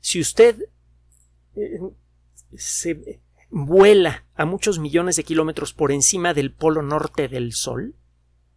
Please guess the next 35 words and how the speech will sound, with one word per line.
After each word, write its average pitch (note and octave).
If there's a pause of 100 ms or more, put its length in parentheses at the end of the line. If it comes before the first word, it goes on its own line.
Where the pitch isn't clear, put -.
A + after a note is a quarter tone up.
(640)
usted A3
verá G#3+
que -
todos A3+
los F#3
planetas F#3
giran F#3+
en, E3+ (240)
en D#3
el D#3
sentido F3+
contrario F3
a E3
las C3+
manecillas C#3+
del D3+
reloj D3
alrededor C3+
del F3
Sol F#3+ (500)
y F#3+
que F3+
giran A3+
sobre E3
sus -
ejes F3+
en E3
el E3+
sentido D3+
contrario E3
a -
las -
manecillas B2
del C3
reloj. G#3